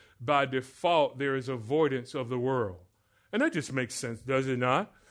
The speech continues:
Because if you're striving for one thing, it means that you're leaving something else behind, are you not?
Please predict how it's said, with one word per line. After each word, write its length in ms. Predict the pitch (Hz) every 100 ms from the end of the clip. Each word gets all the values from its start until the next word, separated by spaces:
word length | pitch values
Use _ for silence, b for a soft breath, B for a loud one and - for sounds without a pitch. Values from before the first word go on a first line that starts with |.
| b b
Because 260 | 175 165 143
if 160 | 156 165
you're 100 | 147
striving 680 | - - 180 208 214 180 165
for 240 | 170 143
one 320 | 131 175 160
thing, 380 | 147 208 202 151
it 160 | 151 151
means 200 | 156 139
that 140 | 143
you're 140 | 156 139
leaving 460 | 151 190 151 147
something 440 | - 180 151 147 156
else 220 | 202 -
behind, 420 | 139 160 185 127
are 120 | 131
you 160 | 131 127
not? 280 | 127 175